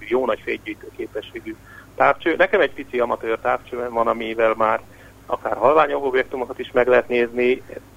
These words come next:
és egyébként mindenkinek azt ajánlom, hogy az égbolt, ö,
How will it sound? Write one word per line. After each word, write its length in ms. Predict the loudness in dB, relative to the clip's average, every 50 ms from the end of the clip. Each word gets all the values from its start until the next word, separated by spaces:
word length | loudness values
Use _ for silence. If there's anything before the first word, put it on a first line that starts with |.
| -20 -18
és 200 | -12 -10 -6 0
egyébként 420 | 4 6 6 6 6 6 4 4 4
mindenkinek 500 | 4 4 4 2 2 2 0 0 0 -2 -4 -4 -6
azt 280 | -6 -6 -6 -6 0 2
ajánlom, 480 | 4 4 6 4 4 4 2 2 0 -2
hogy 140 | -2 -2
az 120 | -2 -2 -2
égbolt, 640 | -2 -2 -2 -4 -2 0 4 6 6 6 4 0 0
ö, 440 | 2 2 4 4 4 4 4 2